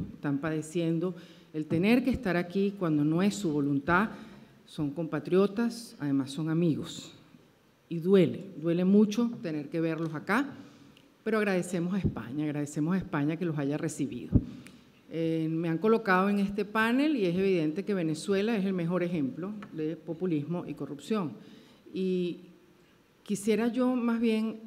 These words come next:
aferrarme al futuro. Digo aferrarme al futuro porque vivir en Venezuela en este momento,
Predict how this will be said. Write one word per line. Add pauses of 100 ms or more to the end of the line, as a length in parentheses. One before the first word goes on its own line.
(500)
aferrarme
al
futuro. (640)
Digo
aferrarme
al
futuro (140)
porque (260)
vivir
en
Venezuela
en
este
momento,